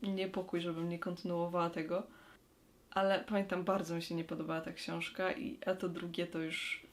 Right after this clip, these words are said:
w ogóle takie około poradnikowe. Bardzo złe tam to było. Przechodząc do tych książek dobrych, trzysta sześćdziesiąt pięć dni, <laughs> e, cudowności,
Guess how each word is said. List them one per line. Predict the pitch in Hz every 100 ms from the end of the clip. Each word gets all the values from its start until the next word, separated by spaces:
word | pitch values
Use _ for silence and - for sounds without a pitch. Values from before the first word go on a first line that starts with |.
| -
w | 180 180
ogóle | 165 170 165
takie | 165 160 175 170
około | 170 180 165 165
poradnikowe. | 165 175 175 175 170 175 165 170 175 - - - - - - -
Bardzo | 185 175 160
złe | 156 160 160
tam | 160 165
to | 170
było. | 165 160 165 - - - - - - - - - -
Przechodząc | - 220 226 202 196 190 196
do | 190
tych | 190 196 - -
książek | - - 180 175 170 170 165 - - - -
dobrych, | 180 185 170 185 196 233 - - - - - 196
trzysta | - 226 214
sześćdziesiąt | 208 208 185 190 190 190
pięć | 185 190 175
dni, | 165 175 208 208 - 185
<laughs> | 185 180 - - - - - -
e, | 202 180
cudowności, | - 190 190 185 185 190 - - 220 269